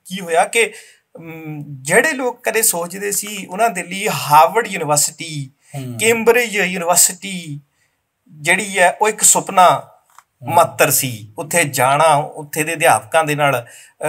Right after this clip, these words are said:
Speaker 1: interact ਕਰਨਾ, ਪੜ੍ਹਨਾ, ਸਮਝਣਾ। ਤਾਂ ਹੁਣ ਕੀ ਹੈ ਕਿ online mode ਨੇ, blended mode ਨੇ, ਕਿੰਨੇ ਹੀ ਮੌਕੇ ਸਾਡੇ ਲਈ ਦੇ
Speaker 2: ਹੂੰ।
Speaker 1: ਦਿੱਤੇ ਕਿ ਉਹਨਾਂ ਦੇ ਨਾਲ interaction ਦੇ ਮੌਕੇ ਮਿਲੇ।
Speaker 2: ਹੂੰ।
Speaker 1: ਇਹ, ਇਹ, ਇਹ ਸਾਰੀਆਂ ਮੌਕੇ ਨੇ।
Speaker 2: ਹੂੰ।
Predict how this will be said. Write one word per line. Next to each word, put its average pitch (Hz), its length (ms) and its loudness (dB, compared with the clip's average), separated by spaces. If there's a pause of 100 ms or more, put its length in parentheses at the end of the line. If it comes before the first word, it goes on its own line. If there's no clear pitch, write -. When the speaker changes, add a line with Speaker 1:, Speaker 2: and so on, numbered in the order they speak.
(140)
Speaker 1:
interact 175 580 2
ਕਰਨਾ, 165 440 2
ਪੜ੍ਹਨਾ, 165 500 0
ਸਮਝਣਾ। 151 640 -6 (1500)
ਤਾਂ 208 100 4
ਹੁਣ 180 240 -2
ਕੀ 240 260 -4
ਹੈ 277 80 4
ਕਿ 262 200 -6 (100)
online 208 480 2
mode 196 360 -6
ਨੇ, 190 200 0
blended 151 640 2
mode 165 320 -4
ਨੇ, 165 300 -8 (280)
ਕਿੰਨੇ 196 400 -2
ਹੀ 269 100 2
ਮੌਕੇ 208 360 4
ਸਾਡੇ 156 320 2
ਲਈ 143 240 -6 (340)
ਦੇ 139 80 4
Speaker 2:
ਹੂੰ। 135 100 2
Speaker 1:
ਦਿੱਤੇ 143 220 -6
ਕਿ 151 80 -8
ਉਹਨਾਂ 160 180 -2
ਦੇ 170 80 -6
ਨਾਲ 139 160 -6
interaction 127 580 -6
ਦੇ 123 60 -8
ਮੌਕੇ 120 320 -6
ਮਿਲੇ। - 200 -16 (440)
Speaker 2:
ਹੂੰ। 113 200 -14 (560)
Speaker 1:
ਇਹ, 392 180 4 (120)
ਇਹ, 311 200 0 (120)
ਇਹ 226 40 -4
ਸਾਰੀਆਂ 302 420 2
ਮੌਕੇ 208 380 4
ਨੇ। 190 140 -2 (380)
Speaker 2:
ਹੂੰ। 123 380 -10